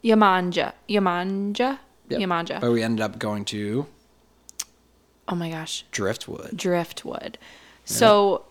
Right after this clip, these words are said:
Speaker 1: if you're going to Aruba, we got a good recommendation, which we did not go to, but they have really good, was it, like, beef skewers or beef tenderloin?
Speaker 2: I think it was, like, uh,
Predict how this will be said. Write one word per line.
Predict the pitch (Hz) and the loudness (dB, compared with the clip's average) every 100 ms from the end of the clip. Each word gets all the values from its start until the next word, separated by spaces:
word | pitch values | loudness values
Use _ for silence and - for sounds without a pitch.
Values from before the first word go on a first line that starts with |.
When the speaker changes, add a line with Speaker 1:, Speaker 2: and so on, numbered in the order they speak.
| _ - | _ 2
Speaker 1:
if | 226 254 - - | 6 6 2 -8
you're | 226 233 | 2 4
going | 214 202 202 | 4 2 2
to | 196 | 0
Aruba, | 180 170 175 170 | 0 2 2 2
we | 165 | 2
got | 175 175 - | 4 4 2
a | |
good | 190 170 | 0 0
recommendation, | 170 170 170 170 160 165 | 0 -2 -2 -2 -4 -4
which | 165 160 | -4 -2
we | 165 165 | -2 0
did | 165 165 | -2 -2
not | 160 175 | -2 -2
go | 175 180 | 2 2
to, | 180 - 160 | 2 -2 -4
but | 156 165 | -4 -6
they | 170 165 | -6 -2
have | 165 160 | -2 -2
really | 170 170 170 | -2 -2 -2
good, | 165 165 160 175 | -2 -2 -2 -2
was | 175 160 | -4 -4
it, | - | -4
like, | 175 160 - | -4 -6 -10
beef | 170 170 - - | -8 -8 -10 -10
skewers | - - - 156 156 165 180 190 | -6 -4 -2 0 0 0 -2 0
or | 175 | -2
beef | 165 160 160 | -2 -4 -6
tenderloin? | - 151 160 170 175 180 190 208 | -6 -4 -2 -2 0 0 -2 -4
Speaker 2:
I | |
think | 214 107 | -6 -10
it | |
was, | 107 - | -12 -14
like, | 71 - | -12 -10
uh, | 76 71 65 | -8 -6 -8